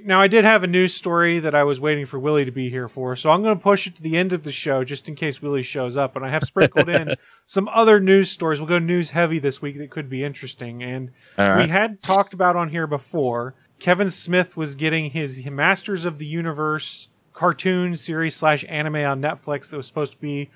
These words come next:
Speaker 1: along the lines of a sequel to what we'd seen before. It is now called Masters of the Universe Revelation. It's gonna be produced by Mattel Television,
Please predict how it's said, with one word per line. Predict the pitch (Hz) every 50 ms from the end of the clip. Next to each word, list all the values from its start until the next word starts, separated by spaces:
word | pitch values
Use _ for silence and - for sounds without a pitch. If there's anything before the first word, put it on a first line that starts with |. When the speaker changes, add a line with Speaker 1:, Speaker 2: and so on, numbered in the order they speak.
| _ _ _ - -
Speaker 1:
along | 185 214 220 220 202
the | 190
lines | 180 180 175 175 175 160 143
of | 151 131
a | 127
sequel | - - - - 202 180 - - 180 165 160 156 151 147 _ _ _ _ _ -
to | 165
what | 170 175 147
we'd | 151 143 127 -
seen | - 151 147 143
before. | 139 131 - - 135 131 131 131 139
It | 135
is | 135 127
now | 135 147 151 151
called | 147 - 160 143 131 123
Masters | 135 151 160 185 196 - - 190 170 160
of | 160 160
the | 156 151
Universe | 160 156 151 139 151 151 151 - - - _
Revelation. | 151 139 135 151 156 160 170 156 143 135 135 127 - - 139 135 127 131 131 - _ _ _ _ -
It's | 127 -
gonna | - 151
be | 151 147
produced | - - 131 135 170 175 -
by | - 156
Mattel | 143 143 139 - - 170 175 185 175
Television, | - 175 175 170 165 156 160 160 151 160 165 160 165 170